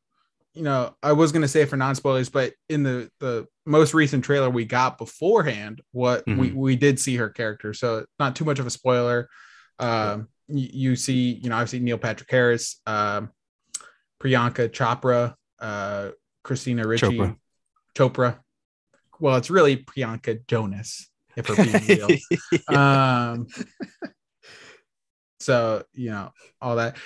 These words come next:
Speaker 1: Five point eight on I M D B. Fuck Rotten Tomatoes. Um, all right, yeah. You
Speaker 2: What's the
Speaker 1: start.
Speaker 2: audi-, what's the, what's the audience score for Rotten Tomatoes?
Speaker 1: Uh, one moment, please. Oh boy, I have to go to this dumb website.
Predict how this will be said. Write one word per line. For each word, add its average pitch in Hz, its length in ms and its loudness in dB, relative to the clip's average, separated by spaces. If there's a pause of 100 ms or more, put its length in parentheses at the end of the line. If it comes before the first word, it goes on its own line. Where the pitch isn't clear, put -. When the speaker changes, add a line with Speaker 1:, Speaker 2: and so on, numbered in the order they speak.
(220)
Speaker 1:
Five 196 240 2
point 170 260 6
eight 139 260 4
on 135 180 -4
I 135 180 -4
M 127 100 0
D 123 100 -2
B. 120 200 -4
Fuck 120 280 -2
Rotten 113 300 -2
Tomatoes. 143 720 2 (100)
Um, 143 720 -2 (1800)
all 131 80 0
right, 117 240 -2
yeah. 120 240 -4 (340)
You 160 220 2
Speaker 2:
What's 262 100 6
the 147 60 6
Speaker 1:
start. 147 240 8
Speaker 2:
audi-, 131 80 2
what's 175 160 4
the, 147 180 2
what's 254 160 2
the 214 80 4
audience 196 220 6
score 151 180 4
for 143 100 0
Rotten 131 200 4
Tomatoes? 107 400 -6 (400)
Speaker 1:
Uh, 104 920 -12 (580)
one 101 220 -18
moment, 104 360 -20
please. 180 920 -2 (1700)
Oh 202 580 6
boy, 123 320 0
I 123 40 0
have 113 200 -4
to 117 60 -10
go 107 180 -8
to 101 120 -12
this 90 220 -18
dumb 143 400 -4
website. 120 640 -8